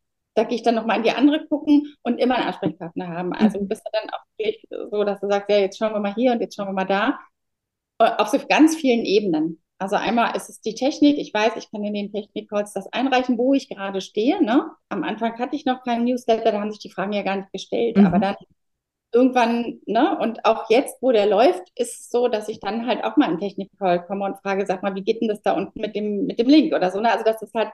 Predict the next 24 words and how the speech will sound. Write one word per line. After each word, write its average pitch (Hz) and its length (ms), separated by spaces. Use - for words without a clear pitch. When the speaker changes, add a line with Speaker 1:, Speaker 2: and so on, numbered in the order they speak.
Speaker 1:
so 202 100
weiter 196 460
fortläuft, 285 480
dass 220 160
es - 160
eine 220 80
Beständigkeit 262 800
hat. 285 200
Ein 233 140
weiterer 202 480
Aha-Moment 208 540
war - 160
auf 175 140
jeden 269 180
Fall, 269 120
das 190 120
hätte 190 120
ich 175 140
nie 240 300
gedacht, 311 380
die 226 80
Community. 240 720
Speaker 2:
Mhm. 170 280
Speaker 1:
Also, 196 140